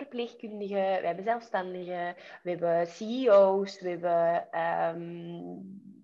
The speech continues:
in, dames die in de board of directors zitten. Dus we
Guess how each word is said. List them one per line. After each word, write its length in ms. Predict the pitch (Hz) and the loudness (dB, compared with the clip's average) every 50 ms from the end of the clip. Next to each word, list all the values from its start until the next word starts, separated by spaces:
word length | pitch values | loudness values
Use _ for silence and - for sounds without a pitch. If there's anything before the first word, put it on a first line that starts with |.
| _ _ - | _ _ -12
in, 380 | - 196 190 185 190 185 180 180 | -8 -6 -6 -6 -6 -8 -4 4
dames 300 | 196 190 190 190 208 190 | 6 6 6 6 2 -2
die 100 | 202 208 | -4 -2
in 60 | 196 | -2
de 60 | 202 | -2
board 260 | 190 185 202 208 202 220 | 0 4 2 4 4 4
of 80 | 220 | 2
directors 760 | 196 226 226 233 220 220 208 214 - - 202 202 196 196 - - | 6 6 6 6 6 4 2 0 -2 -2 0 0 0 -2 -6 -10
zitten. 480 | 214 196 202 - 196 190 190 185 180 | -10 -8 0 4 4 6 6 6 4
Dus 120 | 208 214 | 0 -6
we 60 | 202 | -6